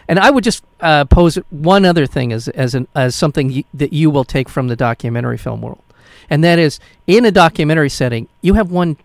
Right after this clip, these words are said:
chance, usually. Maybe once in a while you get a second chance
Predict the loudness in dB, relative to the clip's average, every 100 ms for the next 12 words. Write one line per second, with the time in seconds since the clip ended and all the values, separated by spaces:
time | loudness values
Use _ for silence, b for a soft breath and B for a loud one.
0 | _ -12 -6 -4 -6 -12 -10 0 0 0
1 | -6 -10 -12 -8 -4 -2 -2 -2 -2 -6
2 | -4 -2 -2 -2 -6 -4 -6 -4 -8 -6
3 | -8 -10